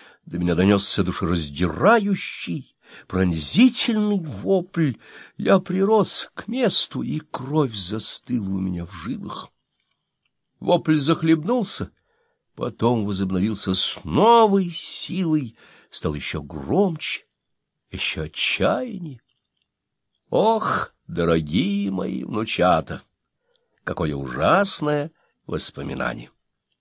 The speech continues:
Я в панике искал какую-нибудь дыру, чтоб в нее забиться,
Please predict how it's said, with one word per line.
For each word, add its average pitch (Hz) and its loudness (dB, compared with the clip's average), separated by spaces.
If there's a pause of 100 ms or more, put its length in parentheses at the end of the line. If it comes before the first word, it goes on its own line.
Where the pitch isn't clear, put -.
(1040)
Я 202 4
в - -6
панике 214 2
искал 208 2
какую-нибудь 180 0
дыру, 185 6
чтоб 123 -2
в 107 0
нее 135 8
забиться, 139 0